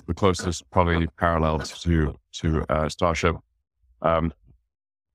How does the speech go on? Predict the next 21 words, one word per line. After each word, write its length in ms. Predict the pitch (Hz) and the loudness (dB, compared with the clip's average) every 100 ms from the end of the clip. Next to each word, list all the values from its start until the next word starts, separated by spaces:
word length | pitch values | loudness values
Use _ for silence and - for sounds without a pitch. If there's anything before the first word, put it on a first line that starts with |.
| - | 0
the, 140 | 104 | 2
the, 240 | 101 - 113 | 2 2 2
the, 200 | 104 107 | 2 2
the 100 | 101 | 4
really 200 | 120 120 | 4 4
the 100 | 92 | 2
biggest 320 | 107 120 113 | 0 0 -2
difference, 400 | 107 - 80 76 | -2 0 -2 -2
the 80 | - | 0
most 160 | 104 - | 0 4
fundamental 400 | 120 117 113 90 | 4 6 4 2
difference 420 | 82 80 76 - | -2 -2 -4 -4
of 160 | - 76 | -4 -2
Starship 440 | 87 78 85 76 | 0 0 -2 -2
is 120 | 78 | -2
that 140 | 85 80 | 0 0
it 140 | 78 | 0
is 180 | 82 - | 0 -2
designed 380 | 78 92 92 92 | 0 2 2 0
to 60 | |
be 120 | 90 | -4